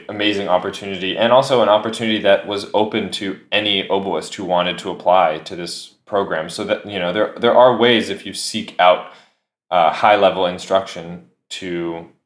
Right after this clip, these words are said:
to get it, no matter where you're from, no matter what your, you know, background is.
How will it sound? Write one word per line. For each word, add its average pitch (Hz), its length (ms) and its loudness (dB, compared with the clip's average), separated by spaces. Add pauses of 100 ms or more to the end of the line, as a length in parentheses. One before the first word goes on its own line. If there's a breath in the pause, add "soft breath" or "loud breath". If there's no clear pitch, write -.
(220)
to 107 80 -12
get 90 200 0
it, 78 160 -4
no 87 100 -8
matter 82 300 -4
where 82 300 -4
you're 82 220 -8
from, 82 400 -8
no 85 100 -12
matter 80 200 -6
what 80 200 -6
your, 78 240 -10 (340)
you 90 60 -16
know, 78 120 -8
background 78 480 -2
is. 80 300 -14